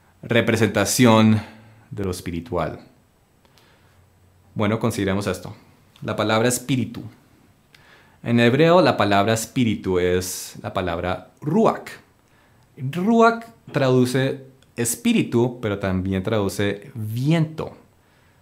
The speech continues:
¿Qué tienen en común espíritu y viento? Pues ambos son invisibles y ambos se sienten. ¿Pero qué tiene que ver eso con ondas?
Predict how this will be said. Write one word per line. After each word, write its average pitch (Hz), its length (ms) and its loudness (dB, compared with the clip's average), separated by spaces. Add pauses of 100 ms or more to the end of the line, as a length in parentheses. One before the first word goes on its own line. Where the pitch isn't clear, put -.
(300)
¿Qué 127 100 -2
tienen 139 240 2
en 139 80 0
común 104 260 2
espíritu 110 400 -4
y 95 80 -2
viento? 90 400 -4
Pues 90 400 -4 (460)
ambos 95 400 -4
son 107 160 -4
invisibles 107 1000 -4 (760)
y 110 480 0
ambos 85 600 -8 (140)
se - 180 -6
sienten. 98 680 -4
¿Pero 147 140 6
qué 160 120 4
tiene 170 180 4
que 175 80 4
ver 127 100 4
eso 127 160 2
con 165 140 2
ondas? - 500 2